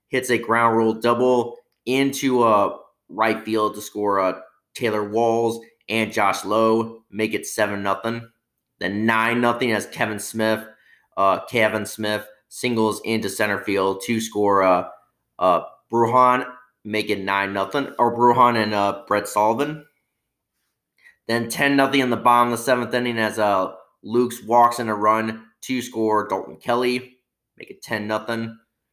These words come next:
Then the top of the sixth, or top of the eighth, uh, Jo-,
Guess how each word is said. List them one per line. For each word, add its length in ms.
Then 200
the 60
top 240
of 60
the 40
sixth, 600
or 180
top 220
of 60
the 160
eighth, 260
uh, 400
Jo-, 240